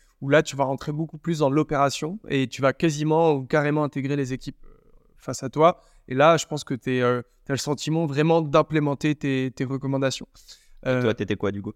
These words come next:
Speaker 1: alors moi, c'était plus la strat.
Speaker 2: Ouais.
Speaker 1: Euh, et, et j'ai trouvé ça intellectuellement top. Euh, franchement, je, je trouvais ça super intéressant. Mais effectivement, j-,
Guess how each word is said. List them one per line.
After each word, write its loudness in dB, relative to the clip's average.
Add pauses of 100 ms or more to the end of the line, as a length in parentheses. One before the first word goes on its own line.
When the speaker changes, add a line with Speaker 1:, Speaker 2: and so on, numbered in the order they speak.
Speaker 1:
alors 2
moi, 4
c'était -4
plus -12
la 6
strat. 0 (180)
Speaker 2:
Ouais. -4 (140)
Speaker 1:
Euh, 0 (100)
et, 0
et 0
j'ai -6
trouvé -2
ça 0
intellectuellement -2
top. 0 (220)
Euh, -2
franchement, -4
je, -8
je -14
trouvais -10
ça -8
super 2
intéressant. 0 (240)
Mais 2
effectivement, 2
j-, -6